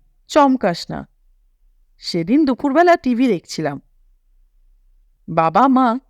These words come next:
পেরিয়ে গেল, আমিও ফট করে কার্টুন চ্যানেল থেকে সিনেমায় ঢুকে পড়লাম। প্রেম দিয়েছ, মন দাওনি সিনেমাটা চলছিল, সেখানে হিরোর এরকম একটা দীর্ঘশ্বাস আছে, লাভ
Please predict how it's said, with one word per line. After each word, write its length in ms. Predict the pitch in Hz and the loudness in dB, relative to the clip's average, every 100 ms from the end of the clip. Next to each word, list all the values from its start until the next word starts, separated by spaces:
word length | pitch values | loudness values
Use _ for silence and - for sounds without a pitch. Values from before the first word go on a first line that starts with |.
| _ _ | _ _
পেরিয়ে 380 | - 175 180 165 | -4 -4 -2 -2
গেল, 260 | 143 139 - _ _ _ _ _ _ _ | -4 -6 -10 _ _ _ _ _ _ _
আমিও 300 | - 339 403 | -2 0 0
ফট 260 | - 370 - | 2 0 0
করে 280 | 381 302 - _ _ _ - | 0 0 -2 _ _ _ 0
কার্টুন 400 | 190 202 277 285 | 0 2 0 2
চ্যানেল 280 | 262 254 | 0 0
থেকে 360 | 285 349 254 269 _ _ | -2 -2 -2 -8 _ _
সিনেমায় 500 | _ - 247 240 226 | _ -2 0 2 0
ঢুকে 240 | 202 185 156 | -2 -6 -6
পড়লাম। 440 | 151 143 147 165 - _ _ _ _ _ _ _ _ _ | -6 -6 -8 -12 -20 _ _ _ _ _ _ _ _ _
প্রেম 300 | - 214 226 | -4 0 0
দিয়েছ, 380 | 233 285 285 - 175 151 _ _ _ - | 2 0 0 -2 -4 -4 _ _ _ -6
মন 260 | 190 214 220 | -2 0 2
দাওনি 380 | 185 156 143 147 _ _ _ _ _ | 0 0 -4 -10 _ _ _ _ _
সিনেমাটা 420 | - 165 170 180 | -8 -4 -2 -2
চলছিল, 560 | 262 151 139 - - - - _ _ _ _ _ _ _ _ | -4 -4 -6 -8 -10 -12 -16 _ _ _ _ _ _ _ _
সেখানে 460 | - 330 440 466 330 | -6 -2 0 0 0
হিরোর 380 | 262 330 339 240 - _ _ | 2 4 4 2 -4 _ _
এরকম 380 | - 202 247 320 | -4 0 0 0
একটা 220 | 320 - | -2 -2
দীর্ঘশ্বাস 600 | 240 214 208 240 - 254 185 | -2 -2 -2 -2 -2 -4 -4
আছে, 320 | 160 151 143 _ _ _ _ - | -6 -10 -12 _ _ _ _ -12
লাভ 260 | 143 135 | -8 -8